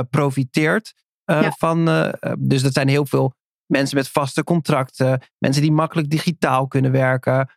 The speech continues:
Speaker 1: mensen die een inkomen hebben waar geen arbeid voor nodig is. Nou, je ziet ook op de beurs die, die goed loopt. Dus dat is de K, de, het streepje omhoog. En je hebt het streepje naar beneden
Speaker 2: Ja.
Speaker 1: van mensen die, eh,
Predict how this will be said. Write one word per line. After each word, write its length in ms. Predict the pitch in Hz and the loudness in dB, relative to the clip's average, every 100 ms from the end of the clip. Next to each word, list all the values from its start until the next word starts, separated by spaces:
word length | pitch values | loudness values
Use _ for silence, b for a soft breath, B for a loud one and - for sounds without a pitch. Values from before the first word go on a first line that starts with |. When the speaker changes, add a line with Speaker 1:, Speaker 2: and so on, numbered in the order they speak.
| _ - | _ -2
Speaker 1:
mensen 360 | 147 143 143 | 0 0 0
die 160 | 156 151 | 0 0
een 140 | 143 - | -2 -2
inkomen 680 | 170 160 156 151 151 143 | 0 0 0 2 2 2
hebben 220 | 143 147 | 2 0
waar 140 | 147 147 | 0 0
geen 140 | 156 | 0
arbeid 380 | 95 135 135 131 | 0 0 0 -2
voor 120 | - | 0
nodig 320 | 135 135 135 139 | 0 0 0 0
is. 260 | 135 - - _ _ | -2 -4 -16 _ _
Nou, 160 | - 120 | -2 0
je 60 | 123 | 0
ziet 120 | 135 | 0
ook 100 | 127 | 0
op 120 | 143 | 0
de 60 | 156 | 0
beurs 320 | 156 139 139 | 2 0 0
die, 160 | 143 | -2
die 300 | 139 135 139 | 0 0 0
goed 300 | 139 139 160 | 0 0 0
loopt. 360 | 147 139 139 - _ _ _ _ _ _ | 0 0 -2 -6 _ _ _ _ _ _
Dus 100 | 139 | -2
dat 100 | 165 | -2
is 80 | 175 | 0
de 300 | 147 135 - - | -2 -2 -4 -4
K, 60 | 143 127 120 - 147 | -2 0 -2 -6 -2
de, 160 | 135 131 | -2 0
het 180 | 147 - | -4 -4
streepje 420 | - 143 131 123 | -2 -2 0 0
omhoog. 320 | 120 143 226 | 0 0 0
En 80 | 202 | 0
je 60 | |
hebt 100 | 185 | -2
het 100 | - | -4
streepje 300 | - 160 151 | -2 -2 0
naar 140 | 143 139 | 0 2
beneden 580 | 147 214 226 123 147 - _ _ | 2 2 0 0 -2 -4 _ _
Speaker 2:
Ja. 100 | - | -2
Speaker 1:
van 140 | 202 208 | 0 2
mensen 280 | 160 160 165 | 0 0 0
die, 200 | 180 - | -2 -4
eh, 360 | - 151 151 | -2 0 0